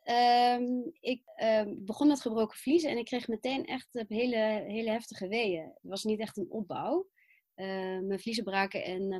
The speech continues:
pats, boem, eh, daar waren ineens al die weeën die iedere twee minuten kwamen. En, eh, ik toch eigenlijk ook niet zo goed wist hoe ik daar nou mee om moest gaan en hoe ik ze moest opvangen. En die ontsluiting ging dus ook niet heel snel. En ik had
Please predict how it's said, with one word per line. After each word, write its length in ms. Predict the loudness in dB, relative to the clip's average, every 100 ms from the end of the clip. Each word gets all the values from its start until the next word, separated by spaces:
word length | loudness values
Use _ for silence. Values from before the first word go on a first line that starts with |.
| -2
pats, 260 | -2 -2
boem, 400 | -4 -2 0 0
eh, 340 | -2 -2 -4 -4
daar 160 | -2 2
waren 280 | 6 6 4
ineens 240 | 2 0
al 140 | -2 -2
die 120 | 0
weeën 280 | 2 2 2
die 80 | 0
iedere 220 | -2 -2
twee 240 | -2 0
minuten 300 | 2 0 -2
kwamen. 420 | -2 2 4 4 -2
En, 280 | -4 -4
eh, 60 | -6 -10 _ _ _
ik 120 | -12
toch 120 | -10 -2
eigenlijk 420 | 0 0 -2 -8
ook 60 |
niet 180 | -4 -4
zo 80 | -6
goed 180 | -6 -6
wist 180 | -4 -4
hoe 100 | -4
ik 80 |
daar 160 | 2 4
nou 140 | 4
mee 160 | 2 0
om 80 | 0
moest 200 | -4 -4
gaan 180 | -2 0
en 80 | 0
hoe 100 | -2
ik 80 |
ze 140 | -4 -8
moest 180 | -8 -8
opvangen. 560 | -12 -8 -4 -4 -4 -8 _ _ _ _ _ _ _
En 120 | 2
die 100 | 4
ontsluiting 500 | 6 8 8 6 2
ging 120 | 2
dus 160 | 2 2
ook 140 | 6
niet 160 | 6 4
heel 100 | -2
snel. 340 | -2 -2 -2
En 60 | -4
ik 80 | -6
had 180 | -8